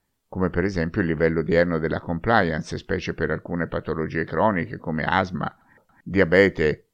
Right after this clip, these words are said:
ipercolesterolemie, che di rado supera il cinquanta per cento. Infatti, da uno studio della Mayo Clinic del duemilacinque, risulta che dopo la visita i pazienti ricordino con esattezza la diagnosi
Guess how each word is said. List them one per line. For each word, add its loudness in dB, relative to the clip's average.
ipercolesterolemie, 2
che -4
di -2
rado -2
supera -4
il -6
cinquanta -4
per -4
cento. -8
Infatti, -2
da 0
uno 0
studio -2
della 0
Mayo 0
Clinic -4
del -4
duemilacinque, -4
risulta 0
che -2
dopo 0
la 2
visita -2
i -6
pazienti -2
ricordino -2
con -6
esattezza -4
la -2
diagnosi -4